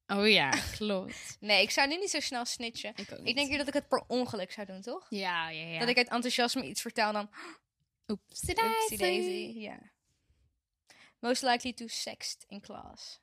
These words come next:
Speaker 2: Dus sexy messaging. Jij.
Speaker 1: Ja, denk ik ook.
Speaker 2: Ja, denk ik ook wel.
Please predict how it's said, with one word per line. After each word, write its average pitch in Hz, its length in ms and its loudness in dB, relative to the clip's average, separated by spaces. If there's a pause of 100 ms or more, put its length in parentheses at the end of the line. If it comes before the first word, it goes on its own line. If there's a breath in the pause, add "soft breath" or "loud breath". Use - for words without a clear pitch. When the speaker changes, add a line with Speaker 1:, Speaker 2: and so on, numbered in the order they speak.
Speaker 2:
Dus 202 360 -8 (140)
sexy - 440 -6
messaging. - 640 -12 (280)
Jij. 180 460 -8 (600)
Speaker 1:
Ja, - 240 -2
denk 190 140 -12
ik - 80 -14
ook. - 80 -14
Speaker 2:
Ja, 196 200 -10
denk 202 180 -10
ik - 140 -10
ook - 200 -4
wel. - 140 -8